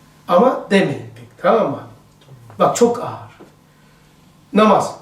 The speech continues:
Allahu Ekber. Zahiri şeriata göre muhalif bir şey yapsan, namazın iptal olacak bir şey yaptın. Ama senin ıttılan var mı? Sen onu diyor, Vesvese Risalesi'ne bilmedin,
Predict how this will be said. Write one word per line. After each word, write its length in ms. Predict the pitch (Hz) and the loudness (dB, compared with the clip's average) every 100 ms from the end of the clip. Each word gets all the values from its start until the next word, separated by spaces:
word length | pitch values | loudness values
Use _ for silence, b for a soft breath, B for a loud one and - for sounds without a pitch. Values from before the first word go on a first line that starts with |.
| - | 0
Allahu 1200 | 180 226 247 254 254 254 254 254 254 254 254 254 | 4 4 6 6 6 4 4 4 4 4 4 2
Ekber. 420 | 254 254 247 254 254 - - _ _ _ _ _ _ _ _ _ B B B B | 0 2 2 2 0 -6 -20 _ _ _ _ _ _ _ _ _ B B B B
Zahiri 460 | - 226 240 285 294 | -2 2 4 2 0
şeriata 500 | - 220 214 196 208 | -2 0 2 0 -2
göre 240 | 185 170 | -2 -2
muhalif 540 | 165 196 233 - 262 202 | -2 0 0 0 -2 -6
bir 40 | |
şey 200 | - 202 | -4 -2
yapsan, 580 | 170 - - - - - - - _ _ _ b b - | 0 -2 -2 -2 -2 -6 -14 -20 _ _ _ b b -2
namazın 440 | 226 240 220 247 | 2 4 2 0
iptal 420 | 214 190 - 240 | -2 -4 0 2
olacak 380 | 202 165 - - | 2 -2 -2 -2
bir 40 | 185 | -4
şey 180 | - 202 | 0 2
yaptın. 280 | - - - | 2 -2 -4
Ama 120 | 226 | -2
senin 340 | 240 254 262 233 | 0 -2 -2 -4
ıttılan 420 | - 247 254 247 | 0 2 4 4
var 180 | 202 277 | 4 2
mı? 140 | 285 - - _ | -2 -8 -20 _
Sen 260 | - 240 | -2 2
onu 240 | 214 196 165 | 2 0 -2
diyor, 240 | 156 151 | -4 -2
Vesvese 360 | 180 185 196 196 | -2 -2 -6 -6
Risalesi'ne 640 | 160 - 156 - 262 175 | -6 -4 -4 -4 -6 0
bilmedin, 480 | 247 233 190 - | 0 0 -2 -6